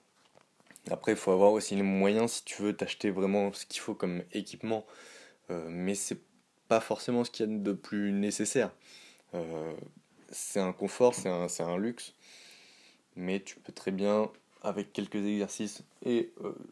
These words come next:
je sais pas, dix mètres carrés, te faire une séance de sport productive. Donc, euh, voilà mon avis sur, euh, sur, euh, la salle de sport à la maison. Euh, je pense que c'est à peu près égal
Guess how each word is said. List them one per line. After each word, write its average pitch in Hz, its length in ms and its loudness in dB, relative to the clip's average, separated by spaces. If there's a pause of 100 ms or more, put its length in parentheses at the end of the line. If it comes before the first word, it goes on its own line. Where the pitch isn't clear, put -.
(440)
je - 60 -20
sais - 100 -20
pas, - 80 -10
dix 90 200 -2
mètres 95 180 0
carrés, 101 400 4 (400)
te 92 80 -2
faire 95 380 2
une 104 160 -6
séance 95 280 0
de 95 60 -8
sport - 380 0
productive. 98 640 0 (2000)
Donc, 113 220 -4
euh, 107 40 2
voilà 101 240 8
mon 104 160 4
avis 101 240 0
sur, 87 380 -4
euh, 85 280 -2 (580)
sur, 92 320 -4
euh, 90 300 0
la 101 120 2
salle 101 220 -2
de 98 80 -4
sport 101 460 0
à 101 100 -2
la 92 80 0
maison. 98 420 -2 (480)
Euh, 85 340 -2 (460)
je - 100 -8
pense 110 180 -2
que - 80 -8
c'est - 140 0
à - 180 -2
peu 110 120 2
près 104 320 6 (340)
égal 120 460 6